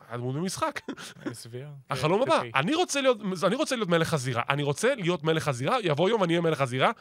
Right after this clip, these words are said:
Speaker 2: הוא היה?
Speaker 1: החזירו את הטורניר בשבילו, אני חושב, הוא זכה במלך
Speaker 2: אתה יודע,
Speaker 1: הזירה.
Speaker 2: גם אחד הגרועים אחרי זה, הרן, זה באסה.
Speaker 1: כן, וואי, זה הרן ממש ממש מבאס. והחלום הבא שלו אומר, "אני רוצה להיות האלוף הבין-יבשתי." ואתה יודע מה?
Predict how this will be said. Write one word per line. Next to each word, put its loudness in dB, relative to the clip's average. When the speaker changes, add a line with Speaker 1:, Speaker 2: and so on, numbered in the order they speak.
Speaker 2:
הוא -8
היה? -10
Speaker 1:
החזירו 2
את 2
הטורניר 4
בשבילו, 4
אני 4
חושב, 4
הוא 0
זכה 2
במלך 6
Speaker 2:
אתה -2
יודע, 2
Speaker 1:
הזירה. 2
Speaker 2:
גם -4
אחד -2
הגרועים -2
אחרי -4
זה, -2
הרן, -6
זה -10
באסה. -6
Speaker 1:
כן, 2
וואי, 2
זה 0
הרן 0
ממש -2
ממש -2
מבאס. -6
והחלום 0
הבא 2
שלו 0
אומר, 2
"אני 0
רוצה 0
להיות 0
האלוף 0
הבין-יבשתי." -6
ואתה -6
יודע 4
מה? 2